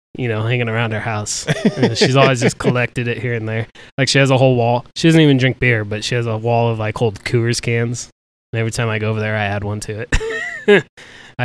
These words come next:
Speaker 2: I'm
Speaker 1: threw
Speaker 2: sure if you find the right Coors collector, some of that old vintage stuff is worth the money.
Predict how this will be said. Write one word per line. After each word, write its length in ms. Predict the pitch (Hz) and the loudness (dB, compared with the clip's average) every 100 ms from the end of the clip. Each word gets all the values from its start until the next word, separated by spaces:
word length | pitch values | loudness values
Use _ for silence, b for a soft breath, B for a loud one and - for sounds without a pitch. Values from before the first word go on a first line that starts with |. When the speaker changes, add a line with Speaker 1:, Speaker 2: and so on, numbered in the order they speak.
| 120 | 2
Speaker 2:
I'm 80 | 160 | 2
Speaker 1:
threw 80 | |
Speaker 2:
sure 240 | 208 277 220 | 4 6 6
if 100 | 185 | 4
you 120 | 208 | 0
find 240 | - 202 | 4 4
the 60 | 165 | 6
right 180 | 170 127 | 4 4
Coors 320 | - 220 208 | 2 4 2
collector, 320 | - 131 127 | 4 2 4
some 160 | 127 160 | -2 4
of 60 | 147 | 4
that 80 | |
old 200 | - 143 | 4 2
vintage 300 | 120 196 208 - | 2 0 0 0
stuff 220 | 131 107 | 2 2
is 100 | 104 | 2
worth 160 | 143 | 0
the 60 | 143 | 0
money. 340 | 123 170 110 | 0 2 0